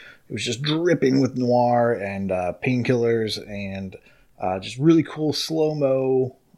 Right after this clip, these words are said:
um, shooting. It was kinda new at the time, too. I don't really remember bullet time. I think they, I don't know if they coined the phrase or not, but,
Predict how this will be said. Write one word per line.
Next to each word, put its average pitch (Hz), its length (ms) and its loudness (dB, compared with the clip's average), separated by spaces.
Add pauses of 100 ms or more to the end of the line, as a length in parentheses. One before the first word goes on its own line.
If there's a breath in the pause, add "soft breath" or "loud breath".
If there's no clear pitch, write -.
(120)
um, 104 420 -6
shooting. 180 460 2
It - 360 -12
was 302 100 -2
kinda 320 240 0
new 151 380 4
at - 80 2
the 101 80 -8
time, 98 440 -6
too. 139 200 2
I 104 80 2
don't 170 140 2
really 147 160 0
remember 131 240 2
bullet 107 480 0
time. 57 240 -10
I - 20 -14
think - 140 -20
they, 120 100 -2
I - 520 -12
don't 190 80 0
know 240 60 6
if - 80 -4
they 151 100 2
coined 135 420 0
the 110 40 0
phrase 123 360 2
or 90 80 -8
not, 90 340 -8
but, 107 280 0